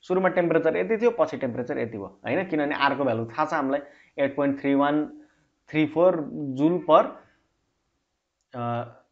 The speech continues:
जुल per मोल केल्भिन, होइन। अनि गामाको भ्यालु थाहा छ, वान पोइन्ट फोर फोर। अनि अब टेम्परेचरको केसमा दिएको छ भने सिधै वर्क डन निकाल्न सक्थ्यो हामीले, सुरुमा यति थियो टेम्परेचर, पछि यति भयो टेम्परेचर भनेर। अनि त्यो दिएन, यदि प्रेसर र भोल्युमको टर्ममा दियो भने चाहिँ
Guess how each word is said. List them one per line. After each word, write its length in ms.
जुल 480
per 240
मोल 280
केल्भिन, 520
होइन। 240
अनि 140
गामाको 360
भ्यालु 240
थाहा 160
छ, 100
वान 220
पोइन्ट 200
फोर 240
फोर। 200
अनि 160
अब 400
टेम्परेचरको 600
केसमा 320
दिएको 240
छ 60
भने 180
सिधै 200
वर्क 200
डन 140
निकाल्न 300
सक्थ्यो 340
हामीले, 300
सुरुमा 280
यति 200
थियो 120
टेम्परेचर, 480
पछि 180
यति 160
भयो 120
टेम्परेचर 420
भनेर। 320
अनि 160
त्यो 120
दिएन, 360
यदि 360
प्रेसर 380
र 80
भोल्युमको 440
टर्ममा 300
दियो 240
भने 200
चाहिँ 160